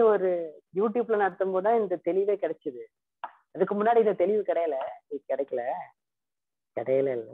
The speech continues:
கிடைக்கல. இல்ல, ஒரு, ஒரு, ஒரு வே கிடைச்சு, இப்படிதான் சொல்லி கொடுக்கணும். அதுக்கு முன்னாடி வேற மாதிரி சொல்லி கொடுத்துருக்காங்க. இப்போ ஒரு வே கிடைச்சு, கரெக்டான வே.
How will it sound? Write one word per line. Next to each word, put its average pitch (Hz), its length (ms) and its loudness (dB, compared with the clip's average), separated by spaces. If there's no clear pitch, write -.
கிடைக்கல. 117 320 -16
இல்ல, 170 100 8
ஒரு, 151 200 8
ஒரு, 143 220 6
ஒரு 143 220 4
வே 160 220 6
கிடைச்சு, 175 340 -2
இப்படிதான் 160 480 2
சொல்லி 147 160 0
கொடுக்கணும். 123 440 -4
அதுக்கு 165 260 2
முன்னாடி 196 240 2
வேற 170 220 6
மாதிரி 170 220 0
சொல்லி 139 160 -4
கொடுத்துருக்காங்க. - 500 -14
இப்போ - 160 -2
ஒரு 139 220 -2
வே 143 160 6
கிடைச்சு, 151 340 -2
கரெக்டான 123 440 -8
வே. 120 80 -18